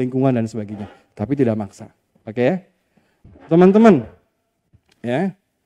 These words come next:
kalau kita belajar komunikasi perubahan perilaku,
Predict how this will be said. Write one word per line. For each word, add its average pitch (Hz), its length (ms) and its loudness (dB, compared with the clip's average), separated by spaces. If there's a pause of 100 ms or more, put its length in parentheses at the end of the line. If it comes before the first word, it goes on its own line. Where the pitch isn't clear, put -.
(880)
kalau 120 280 -2
kita 160 240 2
belajar 135 400 6
komunikasi 123 480 0
perubahan 117 320 0
perilaku, 117 520 -6